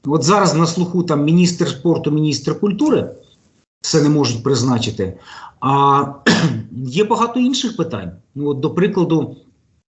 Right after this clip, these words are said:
керівника військової адміністрації, Хмельницької обласної адміністрації, звільнили ще в березні цього року. Пройшло сім місяців, керівник не призначається.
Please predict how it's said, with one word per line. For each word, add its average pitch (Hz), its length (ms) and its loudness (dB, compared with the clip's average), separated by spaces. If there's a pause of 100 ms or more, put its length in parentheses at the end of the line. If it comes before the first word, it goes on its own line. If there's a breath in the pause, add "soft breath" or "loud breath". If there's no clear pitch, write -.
(640 loud breath)
керівника 180 520 4
військової 156 760 2 (140)
адміністрації, 151 880 0
Хмельницької 165 600 2
обласної 135 500 0
адміністрації, 120 840 -2
звільнили 160 540 4
ще - 180 0
в 123 140 -2
березні 175 420 4
цього 175 280 2
року. - 340 -2 (600)
Пройшло 165 380 2
сім 165 240 0
місяців, 170 640 -2 (100)
керівник 147 420 2
не 165 80 4
призначається. 147 920 -2